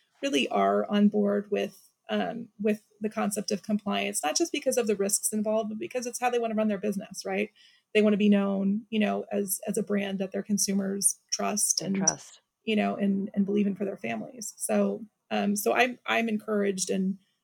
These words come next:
Speaker 1: um, and happy with the trends that I've seen in terms of, you know, companies really focusing on making the time investment and the financial investment to,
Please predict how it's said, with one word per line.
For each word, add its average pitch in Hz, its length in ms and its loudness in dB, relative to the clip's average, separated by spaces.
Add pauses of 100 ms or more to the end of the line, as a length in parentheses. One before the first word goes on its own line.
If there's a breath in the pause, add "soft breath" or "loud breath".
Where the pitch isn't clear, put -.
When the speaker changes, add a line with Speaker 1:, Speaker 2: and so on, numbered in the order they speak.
(160)
Speaker 1:
um, - 340 -4
and 208 140 2
happy 202 300 -2
with 196 160 -6
the 196 60 -4
trends 208 320 -4
that 202 80 -4
I've 202 160 -6
seen 220 280 -4
in 220 100 -10
terms 196 300 -8
of, 196 220 -4 (300)
you 220 100 -4
know, 196 80 0
companies 208 540 -2
really 240 180 -2
focusing 220 500 -4
on 208 240 -2
making 196 260 -2
the 208 80 -8
time 208 300 0
investment 202 500 -4
and 202 80 -6
the 202 60 -10
financial 196 400 -10
investment 208 560 -10
to, - 220 -6